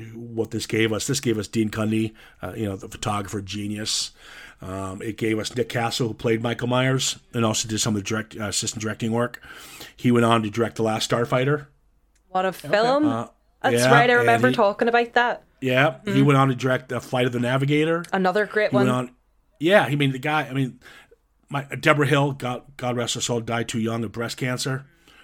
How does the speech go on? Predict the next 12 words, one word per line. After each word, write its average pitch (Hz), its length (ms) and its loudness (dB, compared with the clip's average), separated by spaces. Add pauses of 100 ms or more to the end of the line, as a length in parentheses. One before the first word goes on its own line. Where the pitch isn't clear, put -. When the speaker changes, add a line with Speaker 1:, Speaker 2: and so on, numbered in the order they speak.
(120)
Speaker 1:
But 123 260 -2 (400)
she, 143 420 0 (180)
she 160 220 -2
went 139 160 0
on 135 220 -2
to, 123 180 -8
uh, 113 280 -6
produce 120 540 -4
her 135 200 -2
own 131 160 -2
stuff, 131 340 -8
uh, 90 760 -16